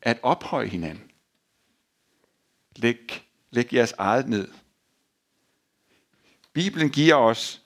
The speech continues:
mange, øh, beskrivelser og hjælp til, hvad det vil sige at være kirke og menighed.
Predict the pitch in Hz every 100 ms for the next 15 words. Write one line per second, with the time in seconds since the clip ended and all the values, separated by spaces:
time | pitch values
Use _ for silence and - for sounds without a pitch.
0 | - 107 101 120 147 135 - _ _ -
1 | 92 92 95 - 107 - 143 143 107 107
2 | 71 - _ _ _ _ - 98 98 127
3 | - - 98 107 - _ _ - 92 95
4 | 92 - - 98 110 120 - _ _ _
5 | - 87 - 76 87 98 95 _ _ _
6 | - 92 104 113 113 _ - 92 90 92
7 | 95